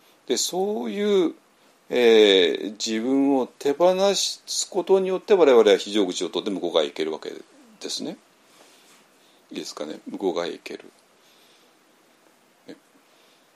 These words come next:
てことは、今までの自分の延長ではないんですよ。今までの自分はやっぱりどっかで捨てなきゃいけない。死んでもらわなきゃいけない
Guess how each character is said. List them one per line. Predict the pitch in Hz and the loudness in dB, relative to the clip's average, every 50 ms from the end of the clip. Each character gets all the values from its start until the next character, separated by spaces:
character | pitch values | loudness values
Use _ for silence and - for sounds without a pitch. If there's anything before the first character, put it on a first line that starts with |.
| _ _ _ _ _ _ _ _ _ _ _ _ _ _ _ _ _ _ _ _ _ _ _ _ _ _ _ _ _ _ _ _ - | _ _ _ _ _ _ _ _ _ _ _ _ _ _ _ _ _ _ _ _ _ _ _ _ _ _ _ _ _ _ _ _ 0
て | 208 196 | 0 0
こ | 208 196 | 2 2
と | 190 185 143 | 4 4 6
は、 | 110 101 - - - _ - - | 6 4 2 0 -6 _ -10 -8
今 | 156 175 202 | -6 -4 -2
ま | 233 254 | -2 -2
で | 233 - 170 | -2 0 0
の | 135 | 0
自 | 113 104 104 104 | 0 -2 -4 -6
分 | 107 117 113 110 | -6 -4 -4 -2
の | 101 98 - - | -2 -4 -4 -6
延 | 117 120 120 | -6 -8 -8
長 | - - 131 123 | -8 -8 -8 -6
で | 113 135 123 | -4 -4 -4
は | 101 85 78 | -4 -4 -8
な | 80 87 107 117 | -10 -12 -12 -12
い | 87 | -14
ん | 71 | -14
で | 71 - | -12 -12
す | - - - | -10 -10 -10
よ。 | - - _ _ _ _ - _ _ _ _ _ _ _ _ _ _ _ - | -12 -16 _ _ _ _ -20 _ _ _ _ _ _ _ _ _ _ _ -6
今 | 151 175 196 | -4 -2 -2
ま | 214 226 | -2 -2
で | 214 196 | 0 0
の | 151 | -2
自 | 117 104 113 110 | -2 -2 -4 -6
分 | 107 107 104 | -4 -2 -2
は | 104 | -2
や | 107 107 | -2 -2
っ | |
ぱ | - - 170 | -2 -2 -2
り | 135 101 | -2 -2
ど | - - | -2 -8
っ | - | -10
か | - - 131 104 | -6 -6 -6 -4
で | 90 78 67 - _ _ _ _ _ _ _ _ _ _ _ _ _ _ _ _ _ _ _ _ _ _ _ _ _ - | -4 -6 -8 -8 _ _ _ _ _ _ _ _ _ _ _ _ _ _ _ _ _ _ _ _ _ _ _ _ _ -12
捨 | - - - - | -10 -8 -6 -4
て | 127 117 | -4 -4
な | 117 110 - | -4 -8 -10
き | - 73 | -14 -16
ゃ | |
い | - - | -16 -16
け | - - | -18 -18
な | - | -18
い。 | - - _ _ _ _ _ _ _ _ _ _ _ _ _ _ _ _ _ _ _ _ _ _ _ _ _ _ _ _ - | -20 -20 _ _ _ _ _ _ _ _ _ _ _ _ _ _ _ _ _ _ _ _ _ _ _ _ _ _ _ _ -14
死 | - - - 117 | -12 -10 -8 -6
ん | 117 | -6
で | 117 | -6
も | 104 104 | -6 -6
ら | 98 98 | -8 -8
わ | |
な | 92 87 | -10 -12
き | - - | -14 -18
ゃ | |
い | - | -20
け | _ - - | _ -20 -20
な | |
い | - | -20